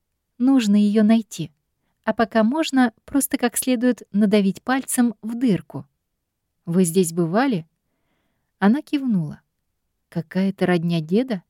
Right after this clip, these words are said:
поэтому и пришла». Илья не успел спросить, но она ответила.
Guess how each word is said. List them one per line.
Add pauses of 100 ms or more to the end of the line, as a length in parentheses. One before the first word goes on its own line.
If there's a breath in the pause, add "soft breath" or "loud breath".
(400)
поэтому
и
пришла». (840)
Илья
не
успел
спросить, (320)
но
она
ответила.